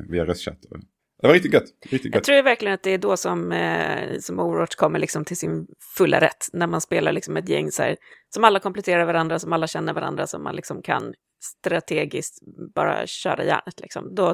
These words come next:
Speaker 2: då tror jag Overwatch kommer att funka extremt
Speaker 1: Mm, om,
Speaker 2: bra, så.
Speaker 1: när alla spelar sina roller, liksom, så.
Speaker 2: <gasps> Precis.
Speaker 1: Men jag har haft väldigt roliga matcher med folk som jag inte känner också, så det
Speaker 2: <laughs> Okej.
Speaker 1: och väldigt dåliga matcher också med folk som jag inte känner.
Speaker 2: Ja, det brukar mest vara liksom förknippat med ångest, men man kan ju ha tur ibland.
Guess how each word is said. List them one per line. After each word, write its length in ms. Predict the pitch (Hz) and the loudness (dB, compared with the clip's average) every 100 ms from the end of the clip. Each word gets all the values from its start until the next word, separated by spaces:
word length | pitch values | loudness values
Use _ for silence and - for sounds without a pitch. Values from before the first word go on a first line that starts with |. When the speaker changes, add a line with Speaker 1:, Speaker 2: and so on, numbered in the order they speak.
| - 175 | -2 -4
Speaker 2:
då 140 | 180 | -4
tror 200 | - - | -4 -6
jag 100 | - | -4
Overwatch 320 | 196 - 165 - | -4 -4 -6 -8
kommer 180 | - | -12
att 60 | - | -10
funka 380 | - - - 175 _ _ _ | -12 -10 -10 -12 _ _ _
extremt 220 | - 131 127 | 4 6 6
Speaker 1:
Mm, 100 | 123 | 4
om, 100 | 107 | 2
Speaker 2:
bra, 100 | - | -4
så. 120 | - | -2
Speaker 1:
när 100 | 113 | 0
alla 180 | 107 107 | 4 4
spelar 260 | 101 101 87 | 4 2 2
sina 200 | 92 87 | 0 2
roller, 240 | 90 85 | 2 0
liksom, 200 | - 85 78 - | -6 -8 -8 -10
så. 60 | - _ | -20 _
Speaker 2:
<gasps> 160 | - | -14
Precis. 380 | 185 180 185 - | -12 -12 -14 -2
Speaker 1:
Men 120 | 117 117 | 4 6
jag 60 | |
har 100 | 107 | 8
haft 280 | 104 - - 85 | 6 2 -14 -2
väldigt 280 | 107 98 92 | 0 0 -2
roliga 420 | 98 92 87 82 - - - _ - | -2 0 -2 -4 -10 -16 -20 _ -4
matcher 340 | 95 95 - | -4 -4 -8
med 300 | 87 82 78 - - | -8 -8 -10 -12 -8
folk 160 | 85 | -6
som 60 | 85 | -6
jag 60 | |
inte 100 | 82 | -8
känner 360 | 82 87 78 - | -6 -6 -6 -10
också, 180 | 87 - | -12 -16
så 140 | - 85 | -20 -16
det 120 | 82 - - | -16 -18 -12
Speaker 2:
<laughs> 220 | 185 180 | -8 -4
Okej. 320 | 202 151 - - - 98 | -4 -6 -2 2 2 2
Speaker 1:
och 120 | 90 | 2
väldigt 240 | 87 85 | 2 2
dåliga 220 | 95 85 | 2 2
matcher 220 | 82 92 85 | 0 -6 -10
också 160 | - | -14
med 100 | - | -14
folk 160 | - - | -14 -10
som 60 | |
jag 60 | - | -12
inte 100 | - | -12
känner. 160 | - - 427 302 | -8 -6 -4 -2
Speaker 2:
Ja, 100 | 247 | 0
det 100 | 226 | 2
brukar 280 | 220 247 240 | 4 4 2
mest 260 | 233 240 - | -2 -4 -4
vara 100 | 196 | -4
liksom 300 | 196 175 185 | -4 -4 -4
förknippat 400 | 185 202 190 185 | -4 -6 -2 -2
med 120 | 185 | 0
ångest, 440 | 190 180 156 - 185 | -2 -2 -4 -6 -6
men 280 | 185 185 | -6 -6
man 120 | 190 196 | -4 0
kan 160 | 220 | 2
ju 60 | 190 | 2
ha 60 | |
tur 240 | 190 190 135 | -2 -2 -2
ibland. 320 | 165 240 | -2 -2